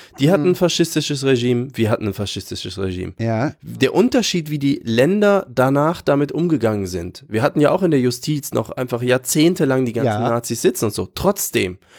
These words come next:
Speaker 1: ist hier Aufarbeitung passiert und unsere Haltung zu diesem ganzen
Speaker 2: Ja.
Speaker 1: Thema Nationalstolz
Speaker 3: Spät, aber
Speaker 1: und,
Speaker 3: es ist,
Speaker 1: äh,
Speaker 3: ja, ja.
Speaker 1: es, es sind Dinge passiert, so. Und wenn die nicht
Speaker 2: Ja,
Speaker 1: passieren,
Speaker 2: aber sehr, sehr
Speaker 1: dann
Speaker 2: spät und sehr, sehr,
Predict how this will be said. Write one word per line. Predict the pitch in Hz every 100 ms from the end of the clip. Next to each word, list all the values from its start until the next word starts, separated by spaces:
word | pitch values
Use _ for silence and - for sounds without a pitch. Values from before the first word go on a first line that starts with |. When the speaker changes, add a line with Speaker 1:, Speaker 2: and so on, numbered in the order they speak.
| -
Speaker 1:
ist | - 120
hier | - 165 -
Aufarbeitung | 151 170 113 98 95
passiert | 92 92 - 95 92
und | 104
unsere | 123 120 107 107
Haltung | 135 185 160 123
zu | 120
diesem | 117 113
ganzen | 113 98
Speaker 2:
Ja. | 104
Speaker 1:
Thema | 117 107 104 - -
Nationalstolz | - 117 127 123 135 147 - 147 120 117
Speaker 3:
Spät, | 113
aber | 180 185
Speaker 1:
und, |
Speaker 3:
es | 107
ist, | 165 131
Speaker 1:
äh, | 120 117 -
Speaker 3:
ja, | 151
ja. | 175 143 135
Speaker 1:
es, | 147 - _
es | 160 -
sind | 220 240
Dinge | 226 214 202
passiert, | 190 180 175 104 - -
so. | 127 101
Und | - 107
wenn | 151
die | 131
nicht | 123 156 135
Speaker 2:
Ja, | 151 160 156
Speaker 1:
passieren, | 143 151 113
Speaker 2:
aber | 139 139
sehr, | 170 160
sehr | 147 147
Speaker 1:
dann | 147 175 214
Speaker 2:
spät | 160 165 165
und | 123 127 113
sehr, | 139 160
sehr, | 143 147 143